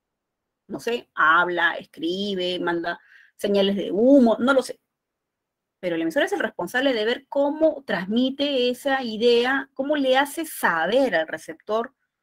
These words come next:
el conocimiento, sus sentimientos o lo que fuera.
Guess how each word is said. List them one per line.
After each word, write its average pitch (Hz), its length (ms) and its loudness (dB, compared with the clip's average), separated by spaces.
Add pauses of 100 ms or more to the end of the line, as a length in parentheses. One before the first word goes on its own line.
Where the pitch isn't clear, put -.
(800)
el 214 180 6
conocimiento, 165 800 -4
sus 196 140 -12
sentimientos 208 540 -8
o 240 40 -6
lo 214 140 -6
que 202 80 -14
fuera. - 360 -16